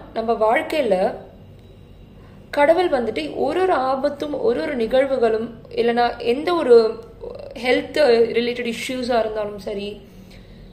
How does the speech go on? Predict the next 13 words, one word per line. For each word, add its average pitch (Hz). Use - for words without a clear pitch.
எல்லாத்துக்குமே 320
முன்னாடி 226
ஒரு 226
நிகழ்வு 294
வர்றதுக்கு 233
முன்னாடி 214
ஒரு 233
சிக்னல் 311
நம்மளுக்கு 220
வாழ்க்கையில 208
கிடைக்கும், 185
ஒரு 269
வார்னிங் 247